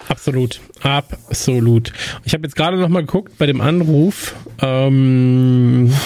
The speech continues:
<laughs> als Ted Sharon anruft, stehen tatsächlich, steht links neben ihr stehen zwei halbvolle Rotweingläser.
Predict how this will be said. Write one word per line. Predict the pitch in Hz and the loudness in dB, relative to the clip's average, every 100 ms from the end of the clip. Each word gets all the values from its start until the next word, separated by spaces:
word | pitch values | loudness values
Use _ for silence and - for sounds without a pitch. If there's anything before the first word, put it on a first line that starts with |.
| - - - - - - - | -6 -8 -10 -12 -14 -8 -4
<laughs> | - - 120 - | -4 -4 -8 -8
als | 131 - | -12 -12
Ted | - - 165 - - - - - - - _ | -8 -6 -6 -8 -20 -20 -20 -20 -20 -20 _
Sharon | - - 143 131 | -6 -2 -2 -2
anruft, | 113 113 117 123 - - - | 2 2 4 2 0 -8 -6
stehen | - 143 | -4 -2
tatsächlich, | 127 151 151 - 151 | -2 -4 -2 -4 -4
steht | - 131 127 | -4 -4 2
links | 131 135 180 214 - - - - _ _ _ _ 135 | 4 4 2 -2 -8 -14 -16 -20 _ _ _ _ -2
neben | 143 151 143 | 0 2 0
ihr | 147 | 0
stehen | - 123 117 | 0 -2 -2
zwei | - 139 135 170 | -2 0 0 -2
halbvolle | - 151 160 - 151 131 | -2 -2 -4 -4 -4 -2
Rotweingläser. | 131 - 117 110 113 113 - 135 | -2 0 -2 0 2 2 0 -2